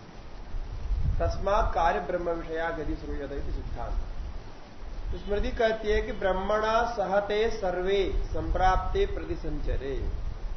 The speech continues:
जब प्रतिसंचर प्राप्त होगा, प्रतिसंचर मन महाप्रलय, ये सबका जो प्रतिलय होगा, उत्पत्ति के प्रतिक्रिया। तो वो जब होगा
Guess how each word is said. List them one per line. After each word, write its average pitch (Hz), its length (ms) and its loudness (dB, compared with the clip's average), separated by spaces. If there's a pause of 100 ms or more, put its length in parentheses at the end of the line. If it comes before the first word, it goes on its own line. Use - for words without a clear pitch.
(420)
जब 208 220 0
प्रतिसंचर 226 840 4
प्राप्त 202 480 2
होगा, 160 260 2
प्रतिसंचर 190 800 2
मन 208 140 2
महाप्रलय, 175 720 4 (1500)
ये 151 80 -4
सबका 190 580 4
जो 196 460 4 (420)
प्रतिलय 196 520 6
होगा, 147 520 0 (260)
उत्पत्ति 175 480 -4
के 190 160 -2
प्रतिक्रिया। 175 680 -4 (1120)
तो - 80 -8 (120)
वो 214 200 4
जब 208 240 2
होगा 180 720 4